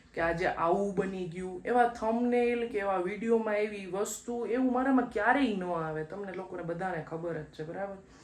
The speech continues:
અને એક પ્રામાણિકતાથી આપણે કામ કરતા હોય. મને કેટલા ટાઈમથી એક રિક્વેસ્ટ આવે છે કે તમે છે ને, ગટ્ટાની સબ્જી, જે રાજસ્થાની ગટ્ટા હોય એની સબ્જીની રેસિપી આપો. હું ઈ બેનને છે ને શોર્ટ્સમાં જવાબ નથી દઈ શકતી, કારણ કે mostly રેસિપી,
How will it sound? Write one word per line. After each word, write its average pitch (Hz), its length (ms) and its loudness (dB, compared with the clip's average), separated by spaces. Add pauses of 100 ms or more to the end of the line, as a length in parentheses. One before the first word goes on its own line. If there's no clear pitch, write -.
(420)
અને 226 240 2
એક 254 300 0
પ્રામાણિકતાથી 220 920 2
આપણે 196 260 -2
કામ 180 320 -2
કરતા 165 360 -4
હોય. 165 100 -4
મને 208 200 -4
કેટલા 220 320 -2
ટાઈમથી 208 360 -4
એક 180 240 -10
રિક્વેસ્ટ 180 440 -6
આવે 175 160 -6
છે 165 140 -8
કે 165 120 -10
તમે 175 320 -10
છે 180 200 -8
ને, 151 160 -6 (380)
ગટ્ટાની 180 640 0
સબ્જી, 165 360 -6
જે 165 140 -2
રાજસ્થાની 175 540 -2
ગટ્ટા 175 360 -4
હોય 190 140 -4
એની 160 200 -2
સબ્જીની 160 540 -4
રેસિપી 165 460 -2
આપો. 160 380 -6 (320)
હું 208 80 -2
ઈ 220 80 -2
બેનને 233 340 4
છે 247 100 0
ને 240 140 4
શોર્ટ્સમાં 202 540 -2
જવાબ 190 380 0
નથી 185 200 -6
દઈ 165 160 0
શકતી, 160 320 -6
કારણ 170 180 -6
કે 170 80 -4
mostly 196 520 -4
રેસિપી, 208 540 -6